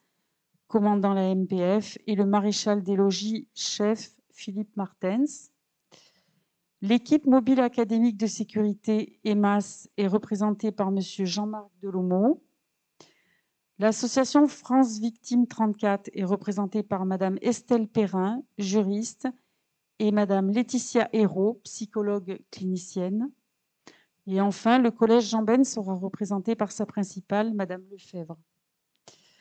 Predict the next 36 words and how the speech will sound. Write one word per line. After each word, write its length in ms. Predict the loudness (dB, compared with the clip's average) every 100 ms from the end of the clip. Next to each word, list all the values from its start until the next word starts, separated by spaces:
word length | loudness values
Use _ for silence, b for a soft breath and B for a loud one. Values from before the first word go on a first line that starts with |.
| b b b b
Merci 380 | 0 0 2 4
à 120 | 6
eux 300 | 6 6 6
et 40 | 6
à 100 | 4
l'ensemble 480 | 2 0 2 2 4
de 80 |
nos 160 | 2 2
partenaires, 840 | 0 -2 -2 0 2 2 0 -4 _ _
dont 260 | -6 0 2
le 140 | 2
Conseil 440 | 4 2 4 2 2
intercommunal 680 | 2 -2 0 2 4 2 2
de 80 | -4
sécurité 680 | -6 -6 -2 -2 -2 -2
et 40 | 0
de 100 | -2
prévention 560 | -2 -2 -2 -2 -2
de 80 | 0
la 140 | 0 0
délinquance, 800 | 0 -2 -2 -2 -2 -2 -4 -12 _ _ _
C 240 | -20 -6 -4
I 160 | -2
S 180 | -4 -6
P 160 | -6 -4
D, 340 | -2 -2 -4 _ _ _ _
qui 120 | -2 0
a 80 |
permis 380 | 2 2 4 4
la 160 | 4 6
mise 240 | 4 6
en 100 | 4
lien 480 | 2 0 0 0 -4 _ _ _ _ -2
avec 420 | 0 2 0 -2
France 420 | -16 2 4 4 0
Victime 800 | -8 -8 _ -16 -14 -14 -16